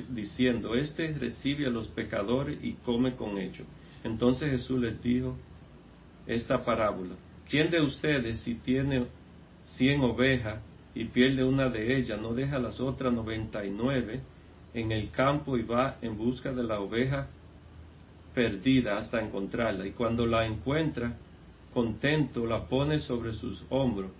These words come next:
y al llegar a casa junta a sus amigos y vecinos y les dice, "Alégrese conmigo, porque ya encontré la oveja que se me había perdido"?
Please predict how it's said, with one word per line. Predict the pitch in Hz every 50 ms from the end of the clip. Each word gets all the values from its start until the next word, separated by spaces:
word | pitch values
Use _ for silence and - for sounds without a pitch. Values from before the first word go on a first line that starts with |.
| -
y | - 117
al | 110 110 110 107
llegar | 113 110 104 107 120 131 143 196 190 - - - - - - - - - - - -
a | - 117 113 - -
casa | 139 139 147 147 - - 107
junta | - 127 131 139 - 139
a | 127
sus | - 131 120 -
amigos | - - 104 117 123 139 143 143 151 147 135 117
y | 127 123
vecinos | 110 107 104 - - - 143 143 131 120 110
y | 107
les | 101 104 101 95
dice, | 131 135 131 120 - - - - - - - - -
"Alégrese | 120 117 113 113 123 143 151 160 160 156 156 - 135
conmigo, | - - 120 107 107 117 135 127 120 - 92 90 - - - - - - - - - - -
porque | - 120 117 117 117 - 131 117 113 110 - - - - - - - - - - - - - -
ya | - - -
encontré | 139 151 143 147 131 127 123 123 131 139 139
la | 135 123
oveja | 117 113 113 123 131 135 139 135 123
que | - 127
se | 117 - - 110
me | 107 107 110
había | 104 101 101 117 127 131 131 123 127 - -
perdido"? | 113 104 98 104 98 - 123 127 120 - 98 92